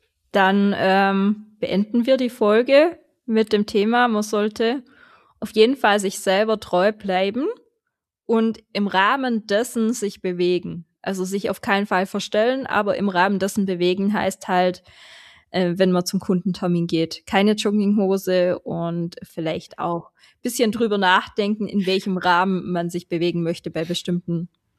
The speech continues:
Anlässen oder Öffentlichkeitsarbeiten.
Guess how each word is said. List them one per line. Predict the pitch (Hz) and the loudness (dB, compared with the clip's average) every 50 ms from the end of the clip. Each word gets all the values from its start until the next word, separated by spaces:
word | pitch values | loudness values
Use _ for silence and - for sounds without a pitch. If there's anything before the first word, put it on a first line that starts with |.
| _ _ _ _ - | _ _ _ _ -4
Anlässen | - 202 214 220 208 196 196 202 - - 180 180 185 196 185 - _ _ _ _ _ _ _ | 0 2 2 4 4 4 2 2 0 -2 -2 -2 0 -2 -4 -6 _ _ _ _ _ _ _
oder | - 180 180 175 170 160 165 185 - _ - | -6 -4 -2 -2 -2 -2 -4 -6 -10 _ -6
Öffentlichkeitsarbeiten. | - 214 - 185 175 180 - - - 180 165 - - - 165 170 - 160 160 165 - - 170 175 | -6 -4 -4 -4 -6 -6 -10 -6 -6 -6 -6 -4 -2 -2 -2 -2 -2 -4 -4 -6 -6 -8 -10 -10